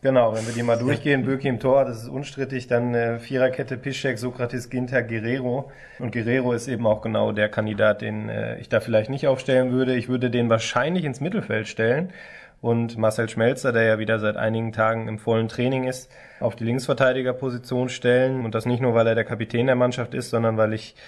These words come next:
finde, dass man in den vergangenen Spielen, als Guerrero dann hinten links gespielt hat, gesehen hat,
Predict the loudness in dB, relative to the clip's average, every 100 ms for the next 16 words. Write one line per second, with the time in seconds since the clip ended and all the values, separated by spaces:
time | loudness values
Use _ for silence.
0 | -20 -12 -2 0 2 2 2 2 0 2
1 | 2 2 2 2 2 -2 -4 -2 0 -2
2 | -4 -6 -4 -2 0 2 2 0 0 -2
3 | -2 -6 -10 -6 -2 0 -2 -2 2 4
4 | 2 0